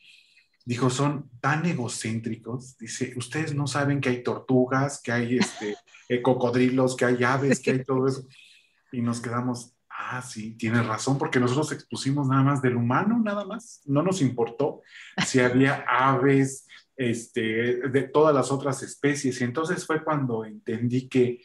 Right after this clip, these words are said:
Speaker 1: sí, el humano, y por todo lo que acabas de decir tú, que llega y hace lo que
Speaker 2: Lo que
Speaker 1: quiere
Speaker 2: quiere.
Speaker 1: con, con las especies y todo,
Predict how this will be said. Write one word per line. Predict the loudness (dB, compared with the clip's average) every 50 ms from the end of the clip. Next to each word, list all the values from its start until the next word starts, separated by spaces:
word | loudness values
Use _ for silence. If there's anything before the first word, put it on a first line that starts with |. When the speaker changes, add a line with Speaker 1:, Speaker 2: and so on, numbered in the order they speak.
| -20 -20 -20 -20 _ _
Speaker 1:
sí, | -10 -8 -4 -2 0
el | 0 2 2
humano, | 0 0 0 0 0 0 0 -2 -2 -4 -8 -14 _ _ _ _ -6
y | -6 -6
por | -2 -2 -4 -2
todo | 2 2 4 4
lo | 4 2
que | 0 -2
acabas | -2 0 0 0 0 0 0
de | -2
decir | -2 -2 -4 -4 -6 -6 -4
tú, | -6 -4 -2
que | 0 0 0
llega | 2 2 2 2 2 2 0 0 0 -2 -6 -10 _ _ -8
y | -4 -2 0
hace | 0 0 -2 -2 -2 -2 -2 -2 -4 -10 -12
lo | -10 -8 -6 -4 -2 -2 -2 -4 -6 -8
que | -8 -10 -10 -10 -12 -12 -4 0
Speaker 2:
Lo | 0 2
que | 4 2
Speaker 1:
quiere | 2 4
Speaker 2:
quiere. | 4 6 6 6 4 2 0 -4 _ -18 -20 -20 _ _ _ _ _ _ -20 -16 -6
Speaker 1:
con, | 0 2 2
con | 4
las | 4 2 0 0
especies | -2 -4 -4 -4 -2 0 2 2 0 -2 -4 -6 -6 -6 -6 -10
y | -8
todo, | -2 0 0 2 2 0 0 -2